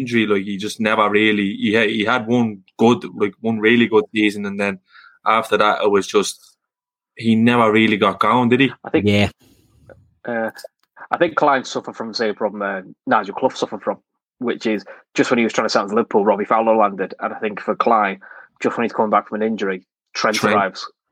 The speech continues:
Speaker 1: Yeah.
Speaker 2: It's just a
Speaker 3: Yeah.
Speaker 2: different level. And, uh,
Speaker 3: And
Speaker 2: so
Speaker 3: that's
Speaker 2: I
Speaker 3: it,
Speaker 2: think he's
Speaker 3: yeah.
Speaker 2: a victim of injured at the wrong time, and basically your replacement just arrives as you are injured.
Speaker 3: Mm.
Speaker 2: So I think Klein is a little bit of, he's unfortunate because he was a,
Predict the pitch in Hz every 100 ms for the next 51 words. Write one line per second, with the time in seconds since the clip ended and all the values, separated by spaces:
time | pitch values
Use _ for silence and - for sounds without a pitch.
0 | - 104 101 95 90 87 87 85 90 101
1 | 202 - _ _ _ - _ _ 120 113
2 | 110 92 - 127 120 135 156 147 131 117
3 | 127 - 120 110 101 _ - - - _
4 | _ _ _ _ - 139 131 131 110 120
5 | 110 101 127 113 104 107 - _ _ 131
6 | 117 110 104 127 113 110 107 104 113 110
7 | 104 95 107 - _ - 107 107 110 110
8 | 101 - - 92 95 107 104 104 - 107
9 | 107 104 101 - _ _ _ _ _ _
10 | - - 90 110 104 104 135 - 123 113
11 | 113 107 107 110 135 120 117 107 95 _
12 | _ _ - 110 - 131 110 - 120 110
13 | 135 - 202 185 -